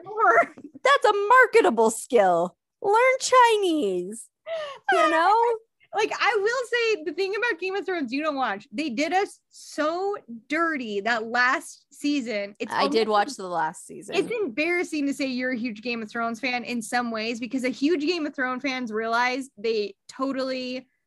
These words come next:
Speaker 1: missed the mark. So it makes the rest of it almost a little void about
Speaker 2: Okay.
Speaker 1: how good it was.
Speaker 2: But are you watching House of Dragons?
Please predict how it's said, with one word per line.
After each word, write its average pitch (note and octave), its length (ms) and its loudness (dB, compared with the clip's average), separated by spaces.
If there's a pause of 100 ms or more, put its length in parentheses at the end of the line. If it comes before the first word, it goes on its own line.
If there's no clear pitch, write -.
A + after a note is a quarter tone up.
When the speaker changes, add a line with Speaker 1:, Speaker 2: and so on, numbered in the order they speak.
(120)
Speaker 1:
missed A#3 260 -4
the A#3 80 -6
mark. G#3 480 -4
So A#3+ 200 -4
it A3+ 120 -4
makes A3+ 540 -8
the A3 120 -4
rest G#3+ 300 -4
of A3+ 80 -4
it A3 140 -4
almost G#3+ 320 -6
a A3 60 -4
little G#3 280 -2
void G#3 320 -4
about G#3 200 -4
Speaker 2:
Okay. G3+ 40 -12
Speaker 1:
how G#3 200 -4
good G#3 160 -12
it - 60 -8
was. A#3+ 440 -6 (280)
Speaker 2:
But A#3 240 4
are G#3+ 140 4
you A3 140 0
watching G#3 300 0
House G3 280 -8
of F3+ 60 -14
Dragons? G3+ 520 -4